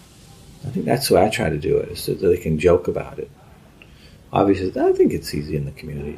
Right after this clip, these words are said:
too. But yeah, yeah. Um, as we move forward, and I think I said that in the, in the lecture,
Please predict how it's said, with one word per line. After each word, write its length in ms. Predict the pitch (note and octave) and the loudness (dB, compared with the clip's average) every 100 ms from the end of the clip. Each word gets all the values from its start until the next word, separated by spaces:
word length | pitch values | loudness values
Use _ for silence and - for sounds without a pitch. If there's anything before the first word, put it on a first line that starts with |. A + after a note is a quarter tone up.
| - | -14
too. 220 | - E2 | -14 -14
But 100 | - | -8
yeah, 180 | D#3 E3 | 0 4
yeah. 300 | C3+ C#3 A2+ - - - _ | 4 4 0 -4 -18 -20 _
Um, 560 | B2+ B2 A#2+ A2+ A2 - - - - _ _ _ _ _ | 0 4 6 6 4 -2 -20 -20 -20 _ _ _ _ _
as 120 | B2 A2 | 0 4
we 100 | A2 | 4
move 260 | A2+ A2+ | 4 2
forward, 680 | - D3+ F#3 F#3 A2 F2 E2+ | 0 -2 2 2 4 4 2
and 180 | - G#2 | -2 -4
I 60 | |
think 180 | - C#3 | -2 0
I 100 | G#2 | 0
said 220 | - A#2+ | 2 2
that 160 | G#2 E2+ | 2 0
in 140 | E2+ | -2
the, 120 | D#2+ | -6
in 120 | - F2+ | -6 -4
the 80 | |
lecture, 600 | D#2+ F#2+ G3 - E2+ E2+ | -2 -4 -4 -2 -2 -2